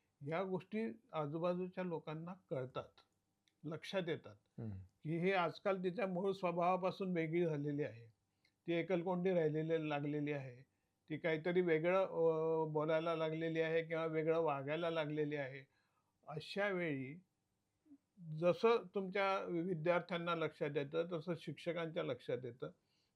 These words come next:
Speaker 1: घरी असेल तर आईवडिलांच्या लक्षात येतं, मित्रांच्या लक्षात येतं,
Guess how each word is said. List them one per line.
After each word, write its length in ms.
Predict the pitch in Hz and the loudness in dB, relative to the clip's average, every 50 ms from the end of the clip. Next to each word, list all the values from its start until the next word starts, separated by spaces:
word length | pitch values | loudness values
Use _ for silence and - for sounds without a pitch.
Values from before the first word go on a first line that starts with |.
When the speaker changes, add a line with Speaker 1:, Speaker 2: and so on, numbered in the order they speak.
| _ 165 | _ -6
Speaker 1:
घरी 340 | 143 143 160 170 202 226 226 | -2 0 2 2 4 6 6
असेल 420 | 214 - - 220 196 196 190 190 | 6 6 4 2 2 2 0 -2
तर 40 | 208 | -4
आईवडिलांच्या 760 | 202 - 170 170 170 175 185 180 175 180 180 180 180 180 180 | -4 -2 0 0 2 2 2 0 2 0 0 0 0 -2 -2
लक्षात 340 | 170 156 135 - - - 135 135 139 | -2 -2 -4 -6 -6 -6 -4 -4 -4
येतं, 260 | 131 127 - 156 151 - _ _ _ _ _ _ _ 156 | -6 -6 -6 -6 -8 -8 _ _ _ _ _ _ _ -6
मित्रांच्या 640 | 160 160 160 - 196 196 202 208 202 196 208 208 196 | -4 -4 -2 0 0 0 0 0 -2 0 0 2 2
लक्षात 360 | 185 175 - - - 165 151 143 147 | 2 0 0 0 0 -2 0 0 -2
येतं, 300 | 135 131 - 151 151 | -4 -4 -4 -6 -6